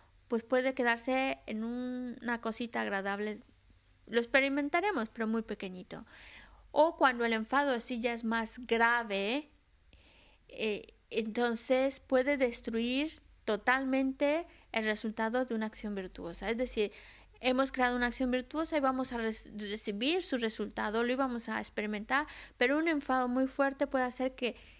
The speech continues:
no experimentemos nada. Ni siquiera es que lo, la aleje o que sea una experiencia agradable pequeñita, es que lo puede borrar definitivamente.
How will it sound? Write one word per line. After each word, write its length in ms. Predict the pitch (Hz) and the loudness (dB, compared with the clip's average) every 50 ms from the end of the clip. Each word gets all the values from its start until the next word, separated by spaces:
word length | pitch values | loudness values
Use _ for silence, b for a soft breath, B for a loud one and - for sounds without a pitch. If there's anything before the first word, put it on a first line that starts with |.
| B B - | B B -6
no 200 | - 220 233 254 | -2 2 4 4
experimentemos 960 | 269 262 - - 240 226 220 214 214 - 254 254 269 294 311 330 330 - - - | 4 4 2 0 0 0 0 0 0 0 0 2 2 2 2 2 0 -4 -8 -8
nada. 600 | - 196 208 214 220 233 233 226 208 175 160 - 262 | -6 -2 0 2 4 4 4 4 2 -2 -4 -4 -2
Ni 160 | 226 254 277 | 0 0 2
siquiera 320 | 269 311 302 - 349 392 415 | 2 2 2 2 2 2 2
es 80 | 415 | 0
que 160 | - - 330 | 0 0 2
lo, 200 | 277 247 226 - - - | 4 4 2 0 -2 -4
la 240 | - - 226 226 214 | -2 2 4 4 4
aleje 480 | 208 202 220 233 226 - - 180 170 - | 2 2 0 -2 -2 -2 -4 -4 -4 2
o 200 | - 247 269 262 | 2 2 2 4
que 160 | - 302 311 | 2 0 0
sea 160 | 311 - 440 415 | 0 -2 -4 -2
una 180 | 415 415 403 381 | 0 2 2 2
experiencia 560 | 349 - - 349 302 285 294 285 302 294 269 | 0 0 0 2 2 2 2 2 2 2 2
agradable 540 | 262 247 240 240 220 226 226 226 240 247 240 | 4 2 2 2 2 2 0 2 0 0 0
pequeñita, 540 | 240 220 - 208 202 202 202 202 - 196 | -2 -2 -2 -4 -4 -6 -6 -4 -2 -2
es 100 | 208 233 | -2 -2
que 100 | - 277 | 0 0
lo 120 | 277 262 262 | 0 0 2
puede 160 | - 269 294 | 2 2 4
borrar 540 | 277 254 233 220 220 220 233 240 247 254 233 | 4 2 2 2 2 2 2 2 2 0 -2
definitivamente. 1000 | 220 214 - - 208 202 202 196 - 214 214 208 202 185 185 185 202 - - 226 | -4 -4 -4 -4 -6 -6 -6 -4 -4 -4 -4 -4 -4 -8 -10 -12 -10 -12 -12 -12